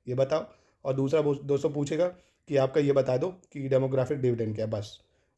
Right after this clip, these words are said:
वो इतना आपको उलझाएगा नहीं, "क्यों माथा पच्ची करूँ?" कहता है। चलो, दो सौ तेईस,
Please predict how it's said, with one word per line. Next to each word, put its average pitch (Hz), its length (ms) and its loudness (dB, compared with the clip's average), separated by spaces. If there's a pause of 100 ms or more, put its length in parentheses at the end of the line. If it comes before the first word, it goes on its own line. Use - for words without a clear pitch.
वो 160 80 2
इतना 160 180 2
आपको 160 200 2
उलझाएगा 135 380 4
नहीं, 123 140 -2
"क्यों 139 120 -6
माथा 123 220 -4
पच्ची 120 280 -8
करूँ?" 117 240 -8
कहता 107 260 -8
है। 113 100 -12 (300)
चलो, 107 220 -10 (600)
दो 135 120 4
सौ 135 100 0
तेईस, 120 280 -6